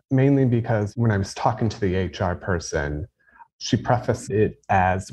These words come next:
"we think" instead of "I think."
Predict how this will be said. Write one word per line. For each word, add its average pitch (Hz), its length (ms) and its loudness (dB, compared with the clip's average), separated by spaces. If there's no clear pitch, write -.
"we 98 600 2
think" - 480 -8
instead 95 380 -2
of 73 320 -6
"I 87 160 0
think." - 480 -14